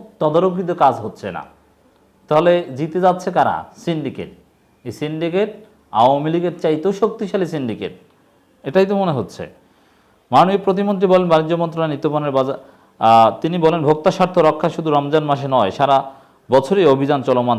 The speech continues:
থাকবে। যৌক্তিক কর ব্যবস্থাপনা না থাকলে ভোক্তা স্বার্থ রক্ষা যা-, পাওয়া যাবে না। কিন্তু কাজ তো হচ্ছে না, সারা বছর তো দূরের কথা, একটু রমজান মাসেই মানুষকে শান্তিতে থাকতে দিতে পারছে না।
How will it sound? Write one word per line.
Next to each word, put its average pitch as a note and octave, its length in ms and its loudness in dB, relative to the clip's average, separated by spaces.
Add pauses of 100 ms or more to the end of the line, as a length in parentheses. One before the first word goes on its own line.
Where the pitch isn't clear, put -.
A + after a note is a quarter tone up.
(100)
থাকবে। F#2 320 -4
যৌক্তিক D#3 420 -4 (220)
কর D3+ 180 4
ব্যবস্থাপনা D3+ 460 0
না C3+ 120 0
থাকলে C3 360 -4
ভোক্তা A#2+ 320 -6
স্বার্থ - 260 -6
রক্ষা A#2 340 -2
যা-, G2+ 280 -2
পাওয়া G2+ 220 0
যাবে G2+ 300 -2
না। D#2 140 -8 (640)
কিন্তু A#3+ 200 2 (120)
কাজ G3 160 6 (100)
তো G#3 140 4
হচ্ছে B2 260 -6
না, E2 120 -6 (240)
সারা D#3 220 4
বছর F3 360 2
তো G3+ 80 -6
দূরের D#3+ 200 -2
কথা, C3 200 -4
একটু A#2 180 -8
রমজান C#3+ 380 -2
মাসেই F3 380 -4
মানুষকে D#3+ 380 -2
শান্তিতে D3 480 -4
থাকতে C3+ 280 -4
দিতে A#2 280 -6
পারছে G#2+ 320 -4
না। A2 120 0